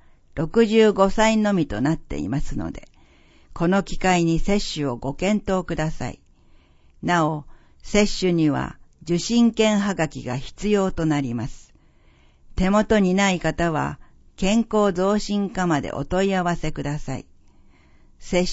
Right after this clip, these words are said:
種期間、六十六歳の誕生日前日まで。予防接種。三月一日から七日は、子ども予防接種週間。お子様の予防接種の受け忘れはありませんか？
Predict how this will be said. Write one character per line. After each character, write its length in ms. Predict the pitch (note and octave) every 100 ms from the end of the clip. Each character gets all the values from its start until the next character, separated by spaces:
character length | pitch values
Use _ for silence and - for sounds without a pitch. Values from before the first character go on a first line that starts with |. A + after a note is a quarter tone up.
| -
種 120 | A#3+
期 160 | A3+ G#3+
間、 240 | D#3+ - - _ - _ _ -
六 340 | - F3 A#3 A3
十 240 | A#3 A3
六 240 | G#3 G3
歳 320 | - F3 D#3 C3
の 160 | F#2
誕 380 | - F3+ F#3+ G3+
生 340 | F#3+ E3+ C3+
日 120 | F#2 -
前 180 | D#3 G3
日 360 | F3+ F3+ -
ま 180 | D#3 C#3
で。 160 | - - - _ _ _ - - _ _ _ _ _ _ - - -
予 100 | F#3+
防 240 | A3+ B3 A#3+
接 200 | G#3 G3 - -
種。 140 | - - - _ _ - - _ -
三 340 | - B3 B3+
月 260 | G3+ F#3+ F3
一 340 | - G3+ G#3
日 220 | G#3 G3+ -
か 140 | C#3+
ら 120 | D3
七 280 | D3+ D#3+ F#3
日 180 | F3 D#3+
は、 240 | C#3+ C#3+ - - _ -
子 180 | - G#3+
ど 160 | A#3
も 160 | A#3+ A#3+
予 160 | F#3+ F3
防 240 | A3 A3+
接 200 | - G3+
種 220 | - F#3+
週 280 | D#3 D#3+ C3
間。 260 | - - - - _ _ _ _ _ _ - - -
お 120 | F3+
子 120 | F3+
様 320 | A#3+ A#3+ A3+ G#3+
の 140 | G#3
予 120 | G3
防 220 | G3 A#3
接 260 | A3+ A3+ G#3+
種 160 | - D3+
の 200 | C#3 C3
受 200 | C#3 G#3
け 60 |
忘 260 | G#3 G3 F#3+
れ 120 | F#3
は 180 | E3+ D#3
あ 60 |
り 140 | D3 F#3+
ま 120 | G3
せ 180 | - F3
ん 60 | -
か？ 280 | - -